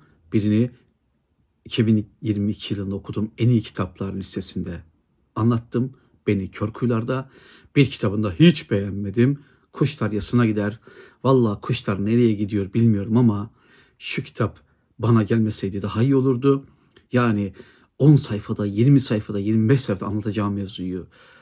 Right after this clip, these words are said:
Yani yay yay, sündür sündür, iki yüz elli üç yüz sayfa anlat. Aferin Hasan Ali Toptaş, sen de böyle devam et.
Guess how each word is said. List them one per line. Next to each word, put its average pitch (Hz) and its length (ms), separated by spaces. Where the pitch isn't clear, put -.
Yani 165 320
yay 143 320
yay, 143 240
sündür 135 420
sündür, 127 380
iki 143 200
yüz 127 80
elli 131 120
üç 127 100
yüz 117 100
sayfa 110 280
anlat. 110 460
Aferin 104 520
Hasan 113 220
Ali 92 120
Toptaş, - 600
sen 101 280
de 98 100
böyle 92 200
devam 95 340
et. 117 220